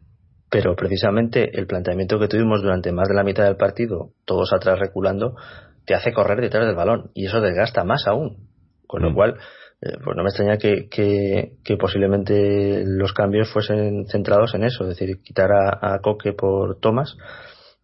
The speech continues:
Speaker 1: y, y tener un poco más de presencia precisamente presionando no ya en tu campo, sino presionando en campo del rival.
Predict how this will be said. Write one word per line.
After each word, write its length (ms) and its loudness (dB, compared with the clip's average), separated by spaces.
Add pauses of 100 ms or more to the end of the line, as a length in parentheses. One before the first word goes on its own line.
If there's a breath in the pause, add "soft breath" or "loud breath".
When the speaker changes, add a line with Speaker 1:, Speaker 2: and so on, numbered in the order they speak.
(120)
Speaker 1:
y, 800 0
y 240 -2
tener 200 2
un 80 2
poco 220 2
más 160 4
de 80 0
presencia 680 0
precisamente 680 -2
presionando 500 -2
no 160 2
ya 180 2
en 100 -2
tu 180 -10
campo, 320 -2
sino 220 -6
presionando 320 -4
en 60 0
campo 260 0
del 100 2
rival. 300 -2